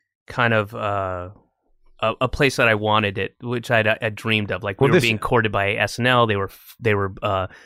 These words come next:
Speaker 1: um, bringing us to New York, putting us up, trying to, you know, we were showcasing.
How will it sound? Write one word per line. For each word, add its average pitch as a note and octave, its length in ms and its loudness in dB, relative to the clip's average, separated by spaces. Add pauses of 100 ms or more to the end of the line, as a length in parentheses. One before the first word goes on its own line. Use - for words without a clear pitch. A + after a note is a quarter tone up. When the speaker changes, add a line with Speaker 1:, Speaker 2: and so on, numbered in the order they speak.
(220)
Speaker 1:
um, F#2+ 480 -2
bringing B2+ 320 4
us A2+ 200 2
to A#2 100 -4
New G#2+ 80 -2
York, A#2 340 4
putting G#2+ 260 0
us - 160 -10
up, B2 300 2
trying A2 260 0
to, G2 160 -4 (220)
you C3+ 80 0
know, A2+ 80 4
we G2+ 100 0
were F#2+ 80 -4
showcasing. C3+ 1000 2